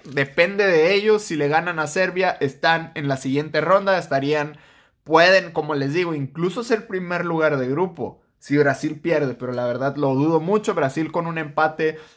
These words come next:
es suficiente, inclu-, incluso perdiendo, eh, todavía tiene posibilidad de quedar en primer lugar si Suiza solo gana por un gol. Entonces, bueno, espero que les haya gustado este video, gente. Ya casi terminamos. Mañana es el grupo del bicho, el último grupo.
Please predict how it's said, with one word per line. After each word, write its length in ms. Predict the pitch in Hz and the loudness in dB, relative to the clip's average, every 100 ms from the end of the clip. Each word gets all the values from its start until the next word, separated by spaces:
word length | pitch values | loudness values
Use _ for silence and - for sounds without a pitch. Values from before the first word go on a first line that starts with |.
| - | -2
es 180 | 156 156 | 0 0
suficiente, 560 | 147 139 160 180 180 | -4 -4 0 0 -2
inclu-, 440 | 165 151 165 170 - | -6 -2 -2 -4 -8
incluso 540 | 175 147 180 196 233 | -8 -2 0 2 2
perdiendo, 720 | - 143 143 190 208 208 208 202 _ _ _ - | 2 2 2 2 2 0 -2 -4 _ _ _ -4
eh, 380 | 147 147 131 135 | 0 0 0 0
todavía 340 | 160 170 170 | 2 2 2
tiene 240 | 170 165 170 | -2 -6 -6
posibilidad 460 | 165 156 135 127 | -6 -4 -2 0
de 120 | 143 | -2
quedar 160 | 143 131 | -2 -4
en 100 | 139 | -4
primer 300 | 139 127 123 | -6 -6 -4
lugar 540 | 135 135 131 127 - _ | -2 0 0 -2 -6 _
si 440 | - - 139 131 131 | -8 0 2 2 -2
Suiza 400 | - 143 143 139 | -2 -2 0 -2
solo 220 | 143 143 | -2 0
gana 260 | 135 135 | -2 -4
por 140 | 139 120 | -6 -8
un 120 | 120 | -4
gol. 280 | 131 160 156 | -2 0 -2
Entonces, 640 | 127 120 123 - 143 143 _ _ - | -6 -6 -4 -2 -4 -6 _ _ -14
bueno, 300 | - - - _ _ _ _ _ | -10 -10 -12 _ _ _ _ _
espero 280 | - 156 | 0 2
que 80 | 175 | 2
les 140 | 156 156 | 0 0
haya 120 | 175 | 0
gustado 280 | 175 147 175 | 0 2 2
este 200 | 170 175 | 2 0
video, 340 | 151 180 214 | 0 2 2
gente. 440 | 220 214 214 208 - - - | 0 2 2 2 0 -18 -2
Ya 180 | 143 147 | -2 2
casi 260 | 175 170 | 0 0
terminamos. 840 | - 170 151 143 160 196 196 196 190 | -4 -4 -4 -2 0 0 0 -2 -2
Mañana 520 | 156 139 151 160 151 | -4 -2 -2 -2 0
es 180 | 165 170 | 0 2
el 120 | 214 | 2
grupo 320 | 196 220 226 240 | 6 6 6 4
del 180 | 220 | 4
bicho, 460 | 214 233 - 170 117 | 2 -4 -4 -6 -4
el 160 | 147 180 | -4 -4
último 400 | 214 226 233 233 | -6 -4 -4 0
grupo. 540 | 226 226 226 135 - | 0 0 -2 -6 -8